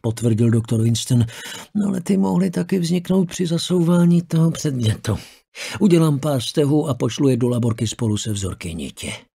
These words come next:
Odložil nůžky a pinzetu na tác s použitými nástroji. „Zjistíme, co nám tu vrah nechal,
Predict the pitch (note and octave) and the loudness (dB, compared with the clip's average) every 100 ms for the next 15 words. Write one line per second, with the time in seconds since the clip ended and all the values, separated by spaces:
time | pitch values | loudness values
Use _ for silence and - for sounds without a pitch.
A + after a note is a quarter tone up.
0 | _ _ _ _ D3 A#2+ B2+ A2+ G2 F2+ | _ _ _ _ 2 4 4 2 0 -2
1 | G2+ G#2+ - G#2+ - G#2 G#2 G#2+ G#2+ F2 | -4 -4 -6 -8 -4 -4 -2 -4 -6 -6
2 | F2+ - A#2 A2+ - - A#2+ A#2 A2+ A#2+ | -6 -6 -6 -8 -12 -8 -4 -4 -4 -4
3 | A#2+ A#2 G#2 - F#2+ F#2 F2+ _ _ _ | -4 -4 -4 -6 -8 -8 -8 _ _ _
4 | - - - - E3 F#3 - A3+ G#3 G3 | -14 -12 -12 -8 -6 -6 0 4 4 2
5 | - D#3+ D3 C#3 D3+ C3+ B2+ A2 A2 G#2+ | 2 2 2 0 0 0 -2 -2 -2 -2
6 | - F#2+ F#2 | -2 -2 -2